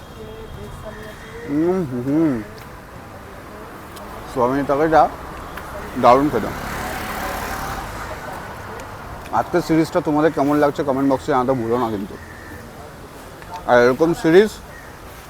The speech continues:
পরপর আসছে YouTube চ্যানেলে। তো সবজির সাথে খাওয়া হলো, ডালের সাথে খাওয়া হলো।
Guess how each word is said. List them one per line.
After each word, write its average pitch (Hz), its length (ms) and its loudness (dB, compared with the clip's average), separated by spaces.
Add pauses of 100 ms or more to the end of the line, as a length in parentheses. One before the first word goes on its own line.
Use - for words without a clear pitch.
(240)
পরপর 160 340 10
আসছে 170 260 8
YouTube 156 360 4
চ্যানেলে। 113 400 2 (1700)
তো 156 220 10 (460)
সবজির 156 300 4
সাথে 190 220 6
খাওয়া 180 220 8
হলো, 180 220 6 (2750)
ডালের 131 300 8
সাথে 156 260 4
খাওয়া 135 240 8
হলো। 147 160 4